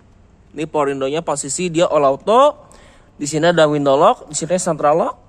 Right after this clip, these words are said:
Di sini ada head mirror yang sudah auto folding. Ada speaker, cup holder, dan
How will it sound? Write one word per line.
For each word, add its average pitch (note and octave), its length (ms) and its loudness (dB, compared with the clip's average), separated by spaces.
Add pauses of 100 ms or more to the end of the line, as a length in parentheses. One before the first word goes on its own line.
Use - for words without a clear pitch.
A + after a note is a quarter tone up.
(760)
Di - 160 -12
sini G3 320 0
ada E3 240 2 (960)
head G3 240 0
mirror G3+ 400 0
yang F#3+ 160 0
sudah F#3 400 0 (240)
auto B2+ 240 0
folding. C#3 480 -2 (800)
Ada C3 160 -4
speaker, G#3+ 720 0
cup D3+ 160 0
holder, D#3+ 400 -2
dan D3 320 -2